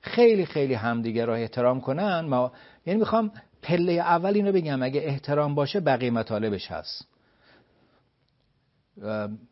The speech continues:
توی زمینه‌های حالا ارتباط با فرزندشون، با فامیلشون، این دقت رو می‌خواد. پس بنابراین ضعف، م، همیشه هست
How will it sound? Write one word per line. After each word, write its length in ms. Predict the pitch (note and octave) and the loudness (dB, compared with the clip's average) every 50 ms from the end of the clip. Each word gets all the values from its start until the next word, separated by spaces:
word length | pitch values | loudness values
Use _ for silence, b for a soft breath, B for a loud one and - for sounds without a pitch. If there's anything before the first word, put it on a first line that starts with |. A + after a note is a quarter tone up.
| - F3+ G3 _ _ _ _ _ _ _ _ _ _ _ _ _ _ _ _ _ _ - | -20 -20 -20 _ _ _ _ _ _ _ _ _ _ _ _ _ _ _ _ _ _ -8
توی 420 | - - B3 B3+ B3 A#3+ A#3+ G#3+ - - - - - - C3+ C#3+ B2+ B2+ B2 A#2+ A2 B2+ C3+ C3 D3 F3 | -4 0 2 4 6 4 4 2 -2 -12 -18 -20 -20 -20 -20 -20 -20 -20 -20 -20 -20 -20 -20 -20 -20 -16
زمینه‌های 680 | D#3+ B2+ A#2+ C#3+ E3 E3 E3 E3 E3 D#3+ D3 F3+ A3 A3+ | -12 -6 -2 0 0 0 0 -2 0 0 2 2 4 4
حالا 300 | G3+ E3+ E3+ F#3 G#3+ A3+ | 4 4 4 4 2 2
ارتباط 540 | G#3 D#3+ D3+ C#3+ - D3+ F3 F3+ F3 D3 | 2 0 0 0 0 0 0 0 0 0
با 160 | D3+ C#3+ C3 B2 | 0 0 0 0
فرزندشون، 840 | - A2+ A2+ G#2+ G#2+ G#2 A2 A2+ A2 G#2 G2 F#2 - G#2 G2 G2 | 0 0 0 0 0 0 0 0 0 0 -2 -6 -6 -8 -6 -4
با 120 | A2 A#2 | -4 -4
فامیلشون، 720 | A2+ - A#2 A2+ G#2+ A#2 A#2 G#2 G2+ F2+ - - F2+ E2+ E2 _ B B B B B B B B B B B B B B _ _ _ _ _ | -4 -2 -2 -2 0 0 -2 -2 -4 -6 -8 -10 -12 -14 -14 _ B B B B B B B B B B B B B B _ _ _ _ _
این 160 | - A#3+ B3 | 2 2 4
دقت 400 | G#3 G3+ G3 - - G3 G3 G3+ | 4 4 2 4 4 2 2 2
رو 60 | F#3 F3 | 2 0
می‌خواد. 300 | D#3+ C#3 - G#2+ G2 - | 0 0 0 -2 -2 0
پس 200 | - D#3+ F3+ - | 0 -2 -2 -2
بنابراین 540 | - F#3 F#3 F3+ F3+ F#3 G3 A#3 A#3+ A#3+ A#3+ | -2 -2 0 2 2 2 0 0 0 0 0
ضعف، 640 | F#3 D3 C#3+ D3 G3+ A3+ A#3 G3 F3 - - - - _ _ _ b b b b b b b - - | 0 0 0 2 4 4 2 2 -2 -8 -12 -20 -20 _ _ _ b b b b b b b -12 -8
م، 360 | B2 B2+ C3 C3 B2+ B2 B2 A#2 A2 | -6 -6 -4 -4 -4 -6 -8 -10 -8
همیشه 460 | - - D3+ D3+ D3+ C#3 - - D#3+ | -4 -2 0 0 0 -2 -4 -4 -4
هست 560 | C#3+ B2+ D#3 E3 F3+ - - - - - - | -2 -2 -2 -2 -2 -4 -8 -12 -14 -20 -20